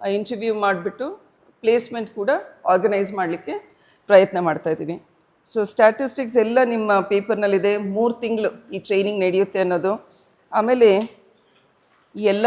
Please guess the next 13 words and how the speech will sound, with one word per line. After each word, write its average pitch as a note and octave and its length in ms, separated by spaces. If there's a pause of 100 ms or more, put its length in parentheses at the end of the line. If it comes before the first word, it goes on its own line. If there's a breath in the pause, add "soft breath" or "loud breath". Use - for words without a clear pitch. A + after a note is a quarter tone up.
ವಿದ್ಯಾರ್ಥಿಗಳಿಗೆ A3 1040
ಕ್ಯೂ A#3+ 400
ಸ್ಪೈಡರ್ಸ್ A#3 520
ಟೀಮ್ನವ್ರು A#3+ 380
ಹೇಳ್ತಾರೆ F3+ 420
ಯಾವ F#3 200
ರೀತಿ G3+ 300
ಪ್ರೋಗ್ರಾಮ್ G3 420
ಕಂಡಕ್ಟ್ F#3 400
ಮಾಡ್ತೀವಿ F3 400
ಅಂತ. E3+ 180 (220)
ಎಂಟೈರ್ G#3 480
ಟೀಮ್ G#3 220